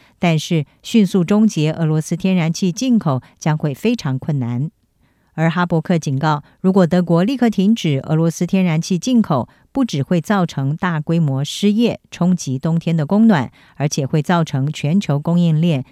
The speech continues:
进一步的动荡。根据报道，天然气发电占了德国整体供电的四分之一，不但提供电动车、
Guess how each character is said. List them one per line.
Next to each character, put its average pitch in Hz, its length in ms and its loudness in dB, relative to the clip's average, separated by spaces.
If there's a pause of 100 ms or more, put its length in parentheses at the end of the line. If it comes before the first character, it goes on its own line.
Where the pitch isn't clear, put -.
(120)
进 185 260 2
一 135 120 -2
步 147 180 -4
的 127 140 -4
动 139 240 -2
荡。 156 260 0 (800)
根 180 140 2
据 175 80 0
报 185 180 4
道， 147 240 0
天 196 220 0
然 180 160 2
气 190 160 0
发 190 220 0
电 196 260 0
占 180 200 2
了 151 120 2
德 156 180 0
国 156 220 0
整 160 240 0
体 151 160 -2
供 170 220 2
电 175 180 2
的 139 100 0
四 160 220 -2
分 160 240 2
之 160 160 -2
一， 208 340 0 (140)
不 156 100 -6
但 175 200 0
提 156 120 -4
供 160 220 0
电 175 220 2
动 175 180 2
车、 190 300 0